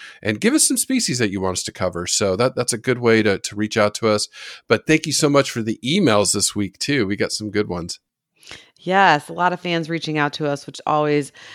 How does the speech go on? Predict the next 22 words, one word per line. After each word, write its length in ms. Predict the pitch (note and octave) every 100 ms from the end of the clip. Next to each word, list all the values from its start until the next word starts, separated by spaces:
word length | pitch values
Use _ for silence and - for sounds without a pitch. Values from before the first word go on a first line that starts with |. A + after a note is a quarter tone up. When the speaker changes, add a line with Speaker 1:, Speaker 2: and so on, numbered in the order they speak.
| - -
Speaker 2:
makes 300 | E3+ D#3+ -
Chris 300 | - D#3 D3
and 100 | D3 C#3+
I, 340 | C#3 C3+ C3 A#2+
or 160 | A#2
makes 240 | A#2+ C3 -
our 80 | B2
heart 280 | A3 A#3 -
smile 640 | A3+ G#3+ G3+ G3+ F#3 F3+
and 180 | D3+ C#3+
gives 160 | D3 C#3+
us 120 | C#3
even 180 | C#3+ C#3
more 180 | C#3+ C#3+
motivation 800 | C#3+ C#3 C3 C3+ - C#3+ C3 C3 - - _
to 640 | - D3+ C#3 C3 B2 A#2 - -
just 280 | C#3+ - - _ -
keep 220 | E3+ - _
bringing 280 | D3+ D#3+ D#3
you 140 | C#3+
awesome 320 | - C3 - C3
content. 460 | C3 E3+ B2 -